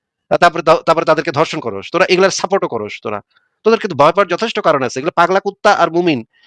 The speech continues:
এই দুই শ্রেণীকে ভয় পাওয়ার তো যথেষ্ট কারণ আছে। যারা ভদ্র মানুষ, যারা সভ্য মানুষ, তারা অবশ্যই ভয় পাবে এই সমস্ত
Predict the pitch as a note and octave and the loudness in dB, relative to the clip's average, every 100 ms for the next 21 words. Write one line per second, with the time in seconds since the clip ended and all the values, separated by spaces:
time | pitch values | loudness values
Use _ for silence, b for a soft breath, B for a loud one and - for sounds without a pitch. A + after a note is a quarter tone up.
0 | b F3 G3+ G3+ G3+ G3 G3+ D#3+ F3 F#3 | b -4 -2 0 0 0 0 0 0 0
1 | F#3 F#3 G3+ B3 - D3 B2 - B2 D3 | -2 -4 -4 -4 -2 -2 -2 -8 0 2
2 | D3 C#3 E3 E3+ E3 D#3 D3+ D3+ E3 D#3+ | 2 0 0 -2 0 0 -2 -4 -2 -2
3 | D#3 F#3+ A3 B3 F#3+ C3 A#2+ A#2 G#2+ A#2+ | -2 -2 -2 -2 0 0 -2 -4 -6 -6
4 | A2 | -6